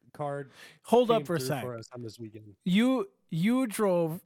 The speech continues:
Speaker 2: from two thirty, not you specifically, but as a crew, you made your way seven
Speaker 1: In two
Speaker 2: hours
Speaker 1: vehicles.
Speaker 2: from two to
Speaker 1: Yes.
Speaker 2: nine thirty A M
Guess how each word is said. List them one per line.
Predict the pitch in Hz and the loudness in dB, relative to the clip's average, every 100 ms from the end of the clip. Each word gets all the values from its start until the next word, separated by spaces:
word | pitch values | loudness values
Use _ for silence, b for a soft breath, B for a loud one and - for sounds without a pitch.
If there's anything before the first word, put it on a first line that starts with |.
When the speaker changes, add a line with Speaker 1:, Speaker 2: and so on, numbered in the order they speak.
| - | -12
Speaker 2:
from | - 160 | -2 -2
two | 143 214 254 | 0 0 0
thirty, | - 190 | 2 2
not | 180 170 | 2 0
you | 165 180 165 | 2 4 2
specifically, | - 175 180 123 143 135 | 0 -2 -2 -2 -4 -2
but | 156 156 - | -4 -4 0
as | 170 180 | 0 2
a | 208 | -2
crew, | 220 233 180 | 0 4 4
you | 156 190 | 4 4
made | 208 220 | 4 2
your | 226 220 | 2 2
way | 196 156 143 135 b b b - | 2 2 -2 -6 b b b -8
seven | - - 175 180 220 | -4 2 2 4 4
Speaker 1:
In | |
two | 190 | 4
Speaker 2:
hours | 156 165 123 | 4 2 -2
Speaker 1:
vehicles. | 117 - _ | -6 -8 _
Speaker 2:
from | - 170 156 | -2 0 0
two | - 220 233 | 0 2 2
to | |
Speaker 1:
Yes. | 240 | 4
Speaker 2:
nine | 196 196 214 | 4 4 2
thirty | 208 196 180 165 | 2 4 4 4
A | 170 180 | 2 2
M | 160 143 127 | 2 0 -4